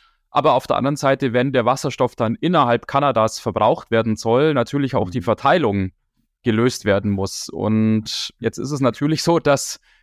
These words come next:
Speaker 1: die Gegenden, wo dann Wasserstoff erzeugt werden soll oder wo dann diese Windräder für den erneuerbaren Strom stehen sollen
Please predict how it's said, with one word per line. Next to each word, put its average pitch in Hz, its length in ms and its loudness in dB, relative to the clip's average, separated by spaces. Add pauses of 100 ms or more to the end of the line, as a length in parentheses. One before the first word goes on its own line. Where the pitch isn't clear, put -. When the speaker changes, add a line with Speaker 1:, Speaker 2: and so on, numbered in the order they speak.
(100)
Speaker 1:
die 160 140 -4
Gegenden, 151 680 0
wo 131 120 0
dann 127 180 2
Wasserstoff 135 420 0
erzeugt 123 440 0
werden 151 240 0
soll 170 240 2
oder 120 240 0
wo 131 80 0
dann 123 180 2
diese 117 240 -2
Windräder 147 540 2
für - 100 -10
den 120 160 -2
erneuerbaren 110 600 2
Strom 156 520 -2
stehen 156 540 0
sollen 180 920 0